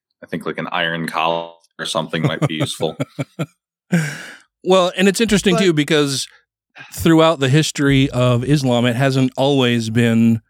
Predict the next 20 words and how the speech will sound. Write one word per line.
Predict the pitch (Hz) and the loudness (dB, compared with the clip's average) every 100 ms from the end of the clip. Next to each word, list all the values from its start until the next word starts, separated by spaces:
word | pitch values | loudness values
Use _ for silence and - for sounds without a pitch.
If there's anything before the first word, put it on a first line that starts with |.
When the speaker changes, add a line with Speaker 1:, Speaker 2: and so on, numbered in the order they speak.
| _ - | _ -4
Speaker 2:
that | - | 0
people | 143 135 120 117 117 107 _ _ _ _ _ | 0 2 0 0 -2 -6 _ _ _ _ _
could | - 151 | -2 0
not | 139 135 120 | 0 -2 -2
depict | 131 - 151 - - - _ _ _ | -6 -2 -2 -2 -16 -18 _ _ _
the | 123 | -4
Prophet | 131 113 117 113 | -2 -2 -2 -6
Muhammad. | 104 104 104 - _ | -6 -8 -12 -20 _
Speaker 3:
And | 202 226 214 202 185 _ _ _ _ _ _ _ _ _ | -4 -2 -2 -4 -8 _ _ _ _ _ _ _ _ _
there | 175 190 | 0 2
is | 202 156 | 2 2
nothing | 165 214 - 208 143 135 | 2 2 0 0 0 -2
in | 190 208 | -2 -2
the | |
Quran | 180 180 170 214 196 | -2 -2 0 0 0
that | 175 | -2
says | - 254 233 214 | 0 -2 0 -4
you | |
cannot | - 214 196 180 - | -2 -2 0 -2 -2
depict | 156 170 156 | -4 -2 -4